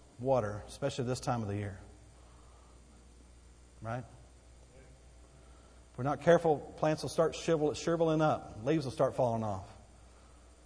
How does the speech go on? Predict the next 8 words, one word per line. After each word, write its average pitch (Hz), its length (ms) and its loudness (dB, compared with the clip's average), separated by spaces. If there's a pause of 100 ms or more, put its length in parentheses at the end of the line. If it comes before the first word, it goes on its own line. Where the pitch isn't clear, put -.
(1300)
Even 151 200 0
in 160 60 2
the 151 80 4
church's 147 380 0
yard. 95 220 -2 (2500)
Right? 135 200 -4 (4000)
In 160 140 8
his, 165 200 6